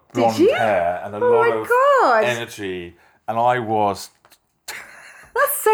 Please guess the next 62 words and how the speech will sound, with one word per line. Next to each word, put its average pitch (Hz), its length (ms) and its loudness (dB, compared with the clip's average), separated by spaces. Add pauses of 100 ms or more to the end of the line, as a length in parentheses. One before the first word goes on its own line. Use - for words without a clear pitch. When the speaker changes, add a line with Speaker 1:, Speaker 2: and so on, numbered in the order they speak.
Speaker 2:
Not - 160 2
for 381 80 2
the 392 40 2
Speaker 1:
funny. 403 120 4
Speaker 2:
first 370 260 4
time - 100 2
Speaker 1:
You've - 80 0
Speaker 2:
in 311 60 -2
my 302 60 4
Speaker 1:
never 330 180 4
Speaker 2:
life. - 120 -2
Speaker 1:
told 311 240 2
me 277 140 2
that. 185 100 -2
Speaker 2:
No, 170 60 6
I 143 60 6 (240)
know, 92 80 -4
I 113 100 2
know, 123 200 0
'cause, - 320 -14
'cause, - 360 -8
'cause - 100 -4
I've 104 300 0
been 226 140 -4
your 139 100 -2
client 113 320 0
many 92 120 -6
times, 87 280 -6
and 92 80 -6
I - 20 -4
don't 101 80 -4
want 95 140 -8
you 92 60 -10
to 87 200 -18 (140)
think 101 280 -14
that 87 60 -14
your 90 140 -12
client's 87 300 -4
scared 98 200 -4
of 80 100 -8
you. 82 120 -16 (480)
But 135 100 2
I 131 80 8
was 156 140 0
scared 202 220 0
of 113 100 -4
you. 90 60 -10
You 113 120 -6
were 131 100 -2 (200)
very 135 320 -2
impressive 117 560 -6
and 101 340 -8 (1000)
ballsy. 104 720 -4 (280)
Were 135 100 -12
you 139 120 -8
conscious 135 460 -6
of 95 80 -16
that, 92 400 -2 (300)
or 123 140 0
was 113 120 -4
that 113 180 0
just - 200 -14